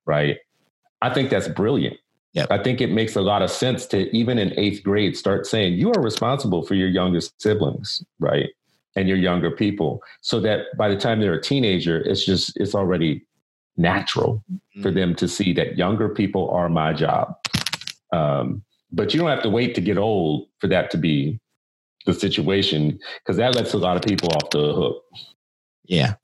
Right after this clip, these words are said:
Speaker 2: no, that, that,
Speaker 1: Yeah.
Speaker 2: that make, that makes a lot of sense, man. That makes a lot of sense. And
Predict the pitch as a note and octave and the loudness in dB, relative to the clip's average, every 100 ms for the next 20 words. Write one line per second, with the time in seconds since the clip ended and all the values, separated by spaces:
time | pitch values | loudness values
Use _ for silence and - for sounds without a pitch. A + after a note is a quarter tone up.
0 | - G2 A2 B2+ B2+ C3 C3+ C#3+ D3 C#3+ | -10 -2 0 2 2 0 0 2 2 2
1 | B2+ D3 B2+ B2+ C3+ C3 B2+ D3 C3+ A2 | 2 2 2 2 2 2 2 2 2 2
2 | A2+ A#2 B2 B2+ C3+ B2+ B2 - C#3+ B2 | 2 2 2 2 2 2 2 2 2 2
3 | B2+ | 0